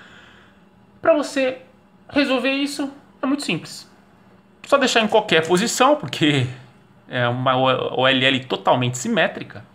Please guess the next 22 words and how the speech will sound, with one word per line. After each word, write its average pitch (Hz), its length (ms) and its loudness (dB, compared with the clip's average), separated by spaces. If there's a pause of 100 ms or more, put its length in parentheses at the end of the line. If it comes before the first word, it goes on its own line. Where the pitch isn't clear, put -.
(240)
e 208 80 -6
executar 208 680 -4
esse 180 140 -10
algoritmo 180 320 -8
aqui, - 160 -10
ó. - 60 -10 (960)
M, 247 480 -2 (120)
U, 233 300 0 (220)
R, 185 500 0
U, 156 220 -4
R 139 240 -2
linha. 104 420 -8 (160)
U 269 80 0
linha, 240 340 -2 (1120)
M 117 300 -4
dois, 247 680 0 (640)
U, 285 380 -2
R, 214 380 4
U 285 100 0
linha, 220 420 0 (280)
Rzinho 196 480 -2
linha. 117 260 -6